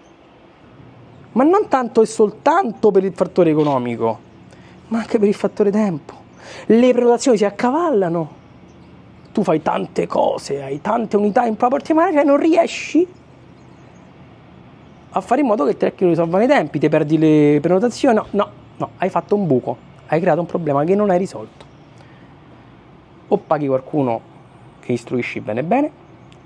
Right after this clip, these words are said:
o te fai una società parallela che fa solo queste assistenze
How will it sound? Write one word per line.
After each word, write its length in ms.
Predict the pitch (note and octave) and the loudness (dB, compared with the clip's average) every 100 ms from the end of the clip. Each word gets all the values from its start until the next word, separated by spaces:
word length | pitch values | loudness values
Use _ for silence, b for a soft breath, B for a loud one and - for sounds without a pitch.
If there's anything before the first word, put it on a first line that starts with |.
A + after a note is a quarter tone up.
| B B B B - - - - - - | B B B B -20 -20 -20 -20 -20 -4
o 120 | F3 | -2
te 120 | E3+ | 0
fai 80 | D#3+ | -2
una 100 | D3 | 0
società 300 | C#3 C3 C3+ | -2 -2 -2
parallela 400 | - B2+ B2+ B2 | -2 -4 -2 -2
che 60 | A2+ | -4
fa 120 | - | -8
solo 260 | A2 B2 A2 | -8 -6 -4
queste 280 | A#2 - | -6 -4
assistenze 840 | A#2 - A#2 - - A#2+ - - G#2+ | -6 -6 -16 -8 -4 -4 -4 -10 -12